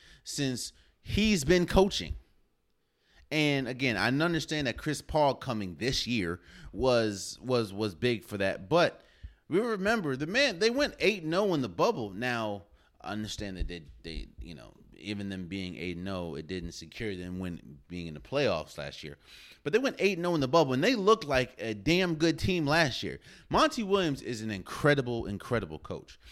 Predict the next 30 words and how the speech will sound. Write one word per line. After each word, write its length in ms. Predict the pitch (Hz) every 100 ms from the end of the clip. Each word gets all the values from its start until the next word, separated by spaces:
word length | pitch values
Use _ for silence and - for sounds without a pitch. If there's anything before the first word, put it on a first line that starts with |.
| - -
And 100 | 139
it's 120 | 180
just, 200 | 185 180
it 120 | 139 151
sucks 400 | - 208 208 -
that 120 | 147
he 80 | 147
didn't 280 | 143 135
win 140 | 120 110
Coach 260 | 120 110 87
of 60 |
the 40 | 92
Year. 260 | 101 69 - - - -
However, 640 | 120 110 156 247 120 135 - - - - - _ - - - - -
it's 180 | 123 127
looking 260 | 202 226
like 440 | 220 226 185 - - - - 180
a 120 | -
masterclass 760 | 131 156 185 - 185 190 170 170
in 80 | 175
coaching 520 | 220 233 - 156 147
in 160 | 135 147
this, 220 | 160 151
in 140 | 151
these 220 | 147 180 -
finals. 400 | 208 240 175 151
That's 200 | 143 139
all 180 | 202
I'm 80 | 269
saying. 420 | 269 339 302 294